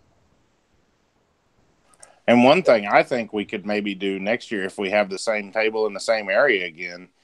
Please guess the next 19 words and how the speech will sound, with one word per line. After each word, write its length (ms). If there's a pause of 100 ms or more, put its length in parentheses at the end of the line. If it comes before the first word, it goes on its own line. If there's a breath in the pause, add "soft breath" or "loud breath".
(480)
is 140
put 180
up 100
Armenthia's 640
frame 420
she 180
used 400
in 160
the, 200
uh, 180
hotel 380
lobby 480
and 120
just 160
get 120
a 100
plain 400
tablecloth 640
even 360